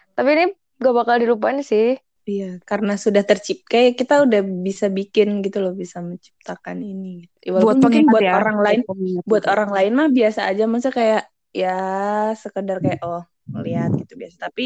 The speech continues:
Speaker 2: buat kita sendiri yang bisa bikin ini sih.
Speaker 1: Karena, karena kita tuh merasakan
Speaker 2: Kita seneng aja
Speaker 1: effortnya
Speaker 2: sih,
Speaker 1: tuh.
Speaker 2: mereka kayak, iya sih, iya
Speaker 3: Iya,
Speaker 2: benar.
Speaker 3: effort banget.
Speaker 2: Paling,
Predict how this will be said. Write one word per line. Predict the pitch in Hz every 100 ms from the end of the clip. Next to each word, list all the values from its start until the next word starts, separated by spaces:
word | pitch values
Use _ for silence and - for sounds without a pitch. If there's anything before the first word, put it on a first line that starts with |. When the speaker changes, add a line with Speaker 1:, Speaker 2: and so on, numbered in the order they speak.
| 240
Speaker 2:
buat | 202 190 185
kita | - 175
sendiri | 180 185 - 180 180 180
yang | 175 349
bisa | 359 -
bikin | - 359 - 349
ini | 175 196
sih. | -
Speaker 1:
Karena, | 294 311 302
karena | 302 311 320
kita | 294 294 294
tuh | 320 403
merasakan | 370 381 359 370 349
Speaker 2:
Kita | -
seneng |
aja | 311
Speaker 1:
effortnya | 294 311 302 320 320
Speaker 2:
sih, | 262
Speaker 1:
tuh. | 277
Speaker 2:
mereka | 226 240
kayak, | 330 440 - _ _ -
iya | 226 233
sih, | 240 240 226 226 220
iya | 220
Speaker 3:
Iya, | 208
Speaker 2:
benar. | 202 208 220
Speaker 3:
effort | - 214 208 -
banget. | - 208 220 226 214 - - _
Speaker 2:
Paling, | 196 202 208 214